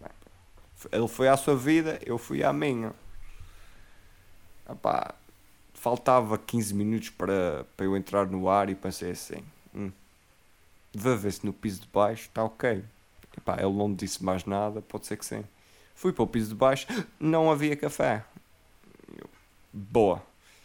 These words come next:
Então fiz a transmissão toda sem café. No dia seguinte, fiz o meu jantar, comi bem,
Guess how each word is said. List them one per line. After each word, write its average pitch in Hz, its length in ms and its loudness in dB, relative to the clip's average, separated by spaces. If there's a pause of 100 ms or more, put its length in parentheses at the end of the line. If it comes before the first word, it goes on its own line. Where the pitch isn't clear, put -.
(180)
Então 98 140 -4
fiz 98 220 -4
a 101 60 -2
transmissão 101 480 -2
toda 101 260 -2
sem 110 160 -4
café. - 340 -6 (1300)
No 165 160 0
dia 147 200 4
seguinte, 101 520 -2 (380)
fiz - 180 -12
o - 80 -10
meu 71 120 -8
jantar, 107 580 2 (680)
comi 92 240 -6
bem, 104 360 0